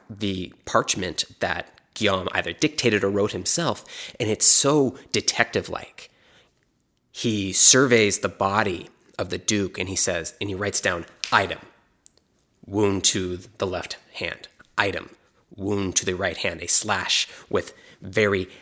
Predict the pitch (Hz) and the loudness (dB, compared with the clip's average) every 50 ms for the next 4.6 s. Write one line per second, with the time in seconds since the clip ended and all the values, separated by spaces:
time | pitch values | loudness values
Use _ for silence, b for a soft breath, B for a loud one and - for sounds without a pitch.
0 | B B B B B B - - 92 - - - 113 107 104 - - - - - | B B B B B B -12 -12 -10 -10 -4 -2 0 0 2 2 2 0 0 0
1 | - 127 123 113 110 - - 113 98 95 - - 98 - - - - 110 117 110 | 2 2 4 4 4 2 2 0 0 0 -2 2 4 6 8 8 8 6 4 4
2 | 98 - - - - - - 123 110 104 101 95 90 - - - - - 120 107 | 4 4 4 4 0 0 2 2 2 2 2 0 -4 -6 -4 -4 2 4 4 4
3 | 98 95 101 95 92 - - 117 101 - 90 113 151 180 156 147 160 - 123 107 | 4 0 -4 -4 -4 -2 0 0 0 0 -4 -4 -4 -4 -2 -2 -4 -4 -2 -2
4 | - 107 104 98 101 98 90 90 - - - | -2 -2 -2 -2 -2 -4 -4 -6 -8 -8 -12